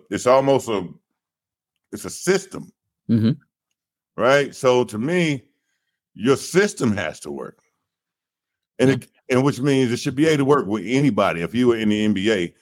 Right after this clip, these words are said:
Speaker 1: you're athletic and talented enough to, to, to use this system as de-, for defense, right? Now, if one part of the system breaks down, I get that part,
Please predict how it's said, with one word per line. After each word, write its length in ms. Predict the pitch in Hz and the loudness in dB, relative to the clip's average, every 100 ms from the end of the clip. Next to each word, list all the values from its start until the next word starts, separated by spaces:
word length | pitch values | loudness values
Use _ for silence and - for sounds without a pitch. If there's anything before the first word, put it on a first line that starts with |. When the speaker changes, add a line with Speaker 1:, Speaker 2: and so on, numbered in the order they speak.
| _ _ _ | _ _ _
Speaker 1:
you're 340 | 107 139 131 113 | 2 2 2 0
athletic 500 | 113 98 113 110 92 | 0 2 0 0 -6
and 120 | 82 | -6
talented 380 | 110 110 98 87 | -4 -2 -2 -2
enough 380 | 87 85 76 | -2 -4 -6
to, 340 | - 80 78 - _ _ _ | -10 -10 -10 -14 _ _ _
to, 300 | - 87 78 - - | -10 -8 -8 -14 -8
to 280 | 85 69 - _ _ _ 73 | -6 -6 -12 _ _ _ -4
use 340 | 92 123 90 | 2 2 2
this 220 | 95 85 | -2 -4
system 420 | - - - 73 | 0 0 0 -4
as 120 | 69 62 | -4 -4
de-, 160 | 90 | -6
for 160 | - 78 | -4 -4
defense, 640 | 65 120 117 - - _ _ _ _ _ _ _ _ | 2 0 0 -12 -18 _ _ _ _ _ _ _ _
right? 300 | 73 85 85 | 0 2 0
Now, 340 | 78 107 123 107 | 0 2 4 2
if 60 | 82 | 2
one 220 | 110 127 | 2 2
part 260 | - 117 | 2 2
of 80 | 95 | 2
the 40 | - | -2
system 320 | 120 - 92 | -4 -2 -2
breaks 340 | 101 80 - | 0 0 -4
down, 420 | 107 127 95 82 - - - | 0 2 2 -2 -6 -20 -6
I 100 | 92 | -2
get 240 | 90 95 | 0 0
that 200 | 113 120 | 2 0
part, 360 | - 80 78 - | 0 -2 -2 -6